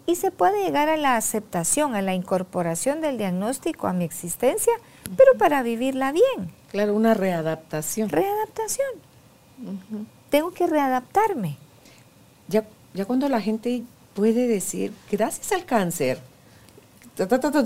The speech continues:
Speaker 2: ta, ta, eso, o sea,
Speaker 1: Ah,
Speaker 2: fue cuando
Speaker 1: sí.
Speaker 2: la enfermedad, ellos aprovecharon el mensaje que traía la enfermedad, la usaron a su servicio, sanaron la enfermedad,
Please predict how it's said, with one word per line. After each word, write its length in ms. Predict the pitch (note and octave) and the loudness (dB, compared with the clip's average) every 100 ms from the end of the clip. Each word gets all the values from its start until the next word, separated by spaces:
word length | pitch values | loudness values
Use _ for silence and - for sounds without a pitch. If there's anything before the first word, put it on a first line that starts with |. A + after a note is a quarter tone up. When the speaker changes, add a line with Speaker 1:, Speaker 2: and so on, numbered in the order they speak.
| G#3+ | 4
Speaker 2:
ta, 120 | G#3 | 4
ta, 180 | G3 - | 2 2
eso, 180 | F#3+ F#3 | 0 -4
o 20 | |
sea, 140 | F3 D3 | -2 -2
Speaker 1:
Ah, 200 | - - | -4 -6
Speaker 2:
fue 100 | F#3+ | -2
cuando 220 | B3 B3+ C4+ | 2 4 4
Speaker 1:
sí. 40 | |
Speaker 2:
la 60 | A#3 | 2
enfermedad, 1000 | F#3+ F#3 D#3+ D3 C#3+ A#2+ C3+ D3+ G3+ A3+ - - | 0 -2 -2 0 -2 -4 -2 -2 -2 -4 -14 -10
ellos 240 | - G#3 - | 0 2 2
aprovecharon 1080 | G3+ - D#3+ C#3+ C#3+ - G3 G#3+ G#3 F3 A3+ - - - - - | -6 -2 -2 0 -4 -6 -2 0 0 -2 -4 -8 -20 -20 -20 -6
el 220 | D#3+ D#3 | -4 -2
mensaje 720 | D3+ D3+ D3+ - F#3 B3 - | -2 -2 -2 -2 0 0 -2
que 120 | A3 G#3 | -8 -6
traía 400 | E3 D#3 C3+ C3 | -2 0 0 -2
la 100 | A#2+ | -4
enfermedad, 800 | A#2+ - D#3 F#3+ G3 F3+ C#3+ D3 - - - _ _ _ _ _ | -6 -6 -6 -4 -4 -4 -6 -10 -20 -20 -20 _ _ _ _ _
la 120 | D#3 | -4
usaron 460 | D3 C#3+ G3+ G#3+ G#3 | -2 0 2 2 2
a 60 | F#3 | 0
su 160 | A3 | -2
servicio, 720 | A#3 B3 G#3+ G#3 G3 F3 F3+ G#3 - - _ _ - - - | 0 0 0 -4 -4 -6 -6 -6 -14 -20 _ _ -20 -20 -16
sanaron 640 | - - A2 B2 G#3 A3+ F#3 | -10 -6 -2 4 6 6 4
la 60 | F#3+ | 0
enfermedad, 720 | G#3 A3+ G#3+ G3+ F3+ F3 | 2 2 2 2 2 0